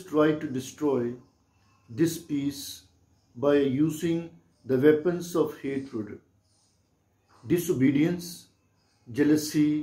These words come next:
bitterness, envious, greed, selfishness, et cetera. Father,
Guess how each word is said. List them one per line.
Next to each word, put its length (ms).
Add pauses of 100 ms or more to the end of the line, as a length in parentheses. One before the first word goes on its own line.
(640)
bitterness, 640 (1500)
envious, 480 (1040)
greed, 440 (100)
selfishness, 720 (1700)
et 240
cetera. 440 (1200)
Father, 420